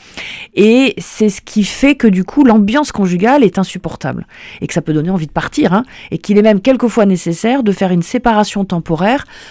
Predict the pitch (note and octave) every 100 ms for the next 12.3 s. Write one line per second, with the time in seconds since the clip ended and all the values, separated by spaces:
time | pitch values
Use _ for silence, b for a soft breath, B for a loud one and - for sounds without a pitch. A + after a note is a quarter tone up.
0 | B G3+ G#3+ A3+ F3+ D3+ - - - -
1 | G3 G#3 C4+ - B B B B A3 G3+
2 | G3 - D3+ F#3+ C4 A3+ G#3+ G3 C#4 A#3+
3 | A#3+ C4 G3 F#3+ - B3+ A3 G3+ G3+ G#3+
4 | F#3+ F3 - F#3 C4+ - B B B F#3+
5 | - - G#3 A#3+ D4 - B B - F#3+
6 | G#3+ B3+ B3 G#3+ - E3+ E3+ G3+ A3 F#3+
7 | G#3+ G#3+ F#3+ F#3 F3+ G3+ F#4 _ _ _
8 | _ _ _ _ _ - F#3 G3+ G#3 F#3+
9 | C4+ C4+ A#3 G3 - B B G3+ A#3 B3+
10 | C#4 C4 A3 - G#3+ A3 A3 - A3+ G3
11 | G3+ G3 G3+ G3 E3+ F3 E3+ E3 - E3+
12 | - A#3